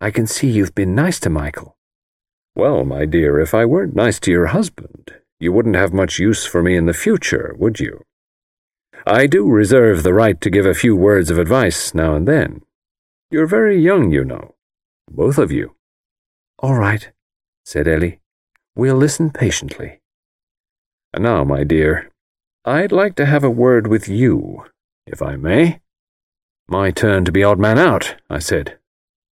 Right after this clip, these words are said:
and I too went into the bedroom. I shut the two double doors ostentatiously, but I opened the inner one again after I got inside. I hadn't been as well brought up as Ellie,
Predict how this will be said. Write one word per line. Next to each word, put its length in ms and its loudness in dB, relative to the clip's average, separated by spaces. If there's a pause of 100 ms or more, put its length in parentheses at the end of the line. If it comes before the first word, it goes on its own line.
(160)
and 140 -8
I 160 -2
too 300 -2
went 200 0
into 160 -4
the 160 0
bedroom. 380 -2 (920)
I 140 -12
shut 300 -4
the 100 -4
two 240 0
double 280 2
doors 360 0
ostentatiously, 1000 -4 (880)
but 100 -8
I 220 2
opened 320 0
the 160 2
inner 140 0
one 200 0
again 320 0
after 300 -2
I 80 0
got 180 -2
inside. 720 -4 (680)
I 180 -6
hadn't 240 -2
been 160 0
as 120 -2
well 200 0
brought 280 0
up 160 -2
as 100 -6
Ellie, 320 -6